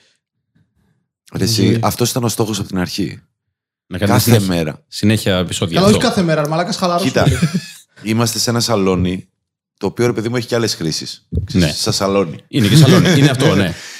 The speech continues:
Speaker 3: Στην καθημερινότητά
Speaker 1: Σκο-,
Speaker 3: του είναι σαλόνι αυτό, ναι.
Speaker 1: σκοπός ήταν να κάνουμε σε ένα δωματιάκι μέσα, λίγο να το κάνουμε και πιο στοντιάκι,
Speaker 3: Μμμ,
Speaker 1: αλλά με
Speaker 3: οκ.
Speaker 1: σκοπό να είναι εκεί στάντορο εξοπλισμός, να μην
Speaker 3: Ναι,
Speaker 1: τον
Speaker 3: ναι,
Speaker 1: πηγαίνω,
Speaker 3: ναι.
Speaker 1: φέρνω Βασίλης, για να μπορούμε, όποιος
Speaker 3: Μόνιμα.
Speaker 1: θέλει, να κάνει και ατομικά podcast.
Speaker 3: Μμμ.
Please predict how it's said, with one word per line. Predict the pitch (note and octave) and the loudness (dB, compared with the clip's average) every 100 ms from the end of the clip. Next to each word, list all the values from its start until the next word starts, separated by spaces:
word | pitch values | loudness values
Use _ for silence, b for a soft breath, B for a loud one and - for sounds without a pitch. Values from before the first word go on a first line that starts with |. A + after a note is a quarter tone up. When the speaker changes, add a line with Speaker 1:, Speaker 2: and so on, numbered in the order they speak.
| - | -6
Speaker 3:
Στην | C3+ | -2
καθημερινότητά | A#2 A2+ A2+ B2 B2 | 0 0 2 2 2
Speaker 1:
Σκο-, | C3+ | 2
Speaker 3:
του | |
είναι | C#3 | 0
σαλόνι | C3 B2+ G2+ | 0 0 0
αυτό, | E2+ F2+ | 0 0
ναι. | F2+ | 2
Speaker 1:
σκοπός | F2 A2 A2 A#2+ - - | 2 2 2 2 -4 -6
ήταν | A2 A#2+ B2 C3 A#2 - | -2 0 0 0 -2 -6
να | G2+ G2+ F#2+ | -4 -2 -2
κάνουμε | A2 A#2+ | -2 -2
σε | A2 A#2 | -2 -2
ένα | A2+ | -2
δωματιάκι | A2 G2+ G#2 G#2 G#2 | -2 -2 0 -2 -2
μέσα, | G2+ G2+ - A2 | -4 -2 -2 -4
λίγο | G#2+ G#2+ | -2 -2
να | G#2 | -2
το | |
κάνουμε | G2 G#2 G#2+ | -2 -2 -4
και | F#2 | -8
πιο | - | -8
στοντιάκι, | G#2 A2 F#2 F#2+ D#2 G2 G#2+ - | -6 -4 0 2 2 -2 -8 -8
Speaker 3:
Μμμ, | - | -4
Speaker 1:
αλλά | F#2 | -2
με | F#2 | 0
Speaker 3:
οκ. | F2+ | 0
Speaker 1:
σκοπό | F2+ A#2+ | 0 0
να | A#2 | 0
είναι | B2 | 0
εκεί | A2+ - A#2 F#2 | -2 -4 -8 -8
στάντορο | - - G#2+ A#2 | -10 -2 0 0
εξοπλισμός, | G#2 - F2 D#2 E2 F2+ G#2+ - _ _ | -2 -6 -8 -6 -4 -6 -6 -12 _ _
να | F#2 | -4
μην | |
Speaker 3:
Ναι, | F#2+ | -2
Speaker 1:
τον | G#2+ | 0
Speaker 3:
ναι, | |
Speaker 1:
πηγαίνω, | D#2+ F2+ | 0 0
Speaker 3:
ναι. | F#2 | -2
Speaker 1:
φέρνω | - F2 | -4 -6
Βασίλης, | D#2+ D#2 F2 E2 G2+ - B B B B B | -6 -8 -6 -6 -6 -8 B B B B B
για | F#2+ | -6
να | F#2+ | -4
μπορούμε, | F#2 G2 G#2+ B2 A2+ G#2 E2 _ _ _ | 0 0 0 0 0 -2 -4 _ _ _
όποιος | - A2 G3 | -2 0 2
Speaker 3:
Μόνιμα. | C#3+ - A#2+ G#2+ | 2 2 0 0
Speaker 1:
θέλει, | G#2+ B2+ | 0 -2
να | A#2+ | -2
κάνει | A2 B2+ C3+ | 0 0 0
και | B2+ | 0
ατομικά | A#2+ A2+ G#2 G#2+ G2+ | 0 0 -2 -2 -2
podcast. | F2 | -4
Speaker 3:
Μμμ. | - | -6